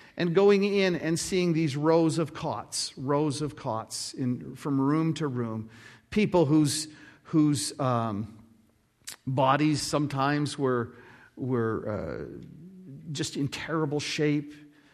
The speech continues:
people with leprosy, people who were diseased, uh, people, uh, just lying there, but somebody caring for them. She began this whole mission,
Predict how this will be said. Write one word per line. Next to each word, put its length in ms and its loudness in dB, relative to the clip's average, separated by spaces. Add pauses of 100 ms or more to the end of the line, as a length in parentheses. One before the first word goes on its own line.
(180)
people 280 0
with 180 0
leprosy, 640 -2
people 400 -4
who 120 -4
were 140 2
diseased, 800 0 (380)
uh, 120 -2
people, 580 0 (220)
uh, 180 0
just 260 -2
lying 460 4
there, 120 2
but 140 -2
somebody 720 0 (200)
caring 840 -2
for 720 -6 (680)
them. 420 -12 (1300)
She 160 -4
began 360 2
this 140 0
whole 180 0
mission, 600 2